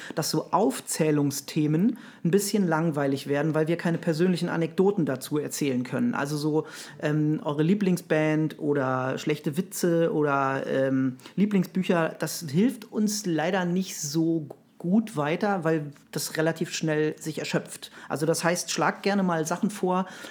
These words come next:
ähm, zu denen, ja, wir irgendwie womöglich Anekdoten zu erzählen haben oder mehr sagen können als, „Ja, das kenn ich auch“ oder „Ja, das find ich auch gut“ oder „Ja, das hab ich auch gelesen.“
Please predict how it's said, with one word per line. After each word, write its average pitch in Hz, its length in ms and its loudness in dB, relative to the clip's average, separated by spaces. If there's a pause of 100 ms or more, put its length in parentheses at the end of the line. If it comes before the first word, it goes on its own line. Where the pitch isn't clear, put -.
(140)
ähm, 165 440 2 (580)
zu - 200 0
denen, 175 520 4 (180)
ja, 156 380 2 (320)
wir 180 380 4
irgendwie 165 440 2 (120)
womöglich 190 560 4
Anekdoten 175 500 0
zu - 140 -4
erzählen 139 480 -2
haben 123 160 0
oder 143 160 2
mehr 160 320 2
sagen 156 260 0
können 156 240 0
als, 147 220 0
„Ja, 180 180 0
das 147 220 0
kenn 175 160 2
ich 175 140 0
auch“ 196 260 2
oder 151 160 0
„Ja, 151 180 2
das 170 140 -2
find 175 140 0
ich - 120 -4
auch 165 220 -2
gut“ 202 180 2
oder 156 160 0
„Ja, 143 140 0
das 160 120 -2
hab 156 100 -2
ich 151 100 -4
auch 143 160 -2
gelesen.“ 135 480 -2